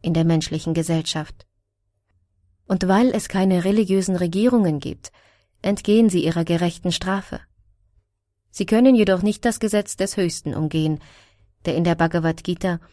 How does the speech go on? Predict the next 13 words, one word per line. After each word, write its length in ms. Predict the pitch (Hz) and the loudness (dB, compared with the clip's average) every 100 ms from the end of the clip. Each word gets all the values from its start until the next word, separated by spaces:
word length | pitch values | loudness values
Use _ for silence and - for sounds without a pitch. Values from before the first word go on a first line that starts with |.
| _ _ | _ _
sechzehntes 680 | 170 175 - 175 165 165 165 | -4 -4 -2 0 0 -2 -4
Kapitel, 520 | 156 160 196 160 156 | -6 -2 -2 -2 -2
neunzehnter 560 | 165 170 170 165 165 143 | -2 -2 0 -2 -2 -4
und 120 | 160 | -4
zwanzigster 520 | - 185 170 165 165 | -2 -2 -2 -2 -4
Vers, 320 | - 175 170 - _ _ - | -4 -4 -4 -10 _ _ -4
eindeutig 600 | 185 208 170 160 156 147 | 2 4 4 2 -2 -4
erklärt, 580 | 156 175 175 160 - - _ _ _ _ _ _ | -6 -4 -2 -2 -6 -18 _ _ _ _ _ _
dass 220 | - 160 - | -6 -6 -2
von 240 | 170 165 | 0 2
Neid 380 | 165 170 208 - | 4 2 0 -4
erfüllte 460 | 175 - 196 202 | -6 -2 -2 0
Dämonen 600 | 180 170 165 175 196 202 | 0 0 2 0 0 -4